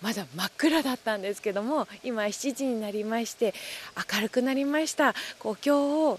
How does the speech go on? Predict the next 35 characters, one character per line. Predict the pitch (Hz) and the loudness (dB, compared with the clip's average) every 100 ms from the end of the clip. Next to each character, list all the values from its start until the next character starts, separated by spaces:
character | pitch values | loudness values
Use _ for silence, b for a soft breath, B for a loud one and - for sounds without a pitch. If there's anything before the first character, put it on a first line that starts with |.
| - | -2
聞 | - | -2
き | 262 | 2
な | 269 285 | 2 2
が | 254 | 2
ら | 262 233 190 B B B - - - - - | 2 2 0 B B B -20 -20 -18 -16 0
夜 | 262 | 2
が | 330 339 233 - | 2 0 -2 -6
明 | 165 | -6
け | 226 226 | -4 0
て | 262 254 | 4 4
い | 247 | 4
く | - - 285 320 B B B B - | -2 0 2 0 B B B B -8
感 | - 254 269 | -2 0 2
じ | 269 | 0
が | 254 262 262 254 B B - | 0 0 -2 -6 B B -2
お | 269 | 2
堂 | 320 349 | 4 6
の | 359 | 4
中 | 349 339 | 2 2
で | 254 | 0
も | 220 196 165 - - - | 0 -2 -6 -10 -20 -12
分 | 190 | -10
か | - 233 | -4 0
り | 240 | 2
ま | 240 240 | 2 2
し | - | -2
て、 | - 226 196 B - | -2 0 0 B -12
そ | - | -12
こ | - 196 | -8 -6
が | 208 | -6
ま | 185 185 | -6 -8
た | - 214 220 | -6 -4 -2
と | - | -4
て | - 226 | -2 0
も | 233 254 240 | 2 0 0